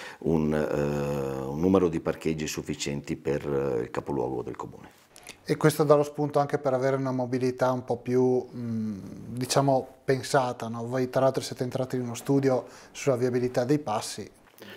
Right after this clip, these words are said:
Speaker 1: Sì, questo è uno, eh, è uno che si, un progetto che si inserisce molto bene in questa, in quest'ottica, quindi lasciare le, eh, macchine nei fondovalli e poi percorrere i passi e, eh,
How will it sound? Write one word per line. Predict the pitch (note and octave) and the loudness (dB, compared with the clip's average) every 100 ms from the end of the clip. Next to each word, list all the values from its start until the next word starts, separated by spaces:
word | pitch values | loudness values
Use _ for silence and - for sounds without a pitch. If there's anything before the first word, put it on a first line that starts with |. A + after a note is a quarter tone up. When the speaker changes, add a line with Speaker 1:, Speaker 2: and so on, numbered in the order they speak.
| - | -6
Speaker 1:
Sì, | - G#2+ | 4 6
questo | E2 G2 G2 F#2+ | 6 4 4 4
è | |
uno, | F2+ A2 A2 G2+ - - - - - | 4 4 4 4 0 -14 -18 -10 2
eh, | F#2 F#2 F2+ F2 | 6 6 6 4
è | F2 | 2
uno | G2 A#2 | 2 4
che | G#2 E2+ | 2 0
si, | F2+ | -2
un | F#2 F2 F#2 | -2 -2 -4
progetto | F2+ F#2+ G#2+ A2+ | 0 6 6 6
che | F#2+ | 0
si | F#2+ | -2
inserisce | F2 F2+ F#2 G2 | -2 -2 0 2
molto | F#2+ A2+ A2+ | 4 4 4
bene | G2 F#2+ F#2+ F#2 | 4 4 4 2
in | |
questa, | - F2 - E2+ E2 E2+ | 0 -2 0 0 2 0
in | E2 D#2+ | -2 -2
quest'ottica, | E2+ D#2+ D2+ C#2+ - D2+ D#2 | -4 0 0 0 -4 -4 -4
quindi | - E2+ E2+ | -2 -2 0
lasciare | D#2+ D#2+ F2+ F2+ F2 | 0 2 2 4 4
le, | D#2 E2 F2 E2+ - - - - | 2 4 4 2 -6 -14 -14 0
eh, | D2+ D2+ D#2 D#2+ D#2 | 4 4 2 0 2
macchine | F2 F2 - F2 E2 | 2 2 -2 -2 -2
nei | D#2+ D#2+ | -2 -2
fondovalli | F2+ F2 E2+ D#2+ D#2 D#2+ | -2 2 2 2 0 0
e | D#2 | 0
poi | D2+ D#2 | 0 0
percorrere | D#2 D#2 D2 D2 D2+ D#2 | -2 -4 -2 -2 0 0
i | D#2+ | -2
passi | D2+ D#2+ F2 - - E2+ D2+ | 0 2 2 0 0 2 2
e, | C2+ F2 D#2+ | 4 2 2
eh, | C#2+ D2 C#2+ C#2 | 0 0 0 -2